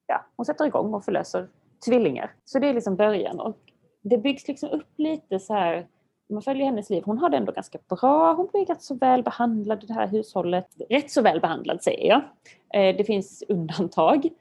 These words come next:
Och det finns en väldigt tydlig maktskillnad för de här två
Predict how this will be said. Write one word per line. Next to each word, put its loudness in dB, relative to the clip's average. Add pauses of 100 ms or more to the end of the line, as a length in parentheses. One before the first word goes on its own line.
(300)
Och -4
det 2
finns -2
en -4
väldigt -4
tydlig 0 (100)
maktskillnad -4
för -6
de -2
här -2 (140)
två 4